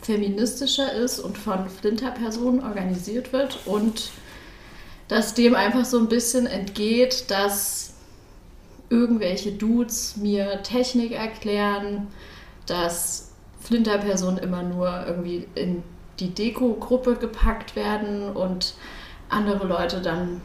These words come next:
primär männlich gelesene Personen irgendwie die Technik, das Booking und alles drumherum organisieren. Und ich fand das voll die nice Idee und meinte, ja, ich hab auf jeden Fall super Bock.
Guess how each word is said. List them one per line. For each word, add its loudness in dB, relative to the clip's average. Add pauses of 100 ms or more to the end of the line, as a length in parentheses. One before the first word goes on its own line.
(180)
primär 0 (360)
männlich 4
gelesene 2
Personen -2
irgendwie -2
die -6
Technik, -2
das -2
Booking -2 (160)
und 2 (760)
alles -2
drumherum 2 (920)
organisieren. 6
Und 0
ich -6
fand -6
das -4
voll 0
die 0
nice -2
Idee 0 (340)
und -6
meinte, -4
ja, -6
ich -8
hab -12
auf -4
jeden -2
Fall -2
super 2
Bock. 2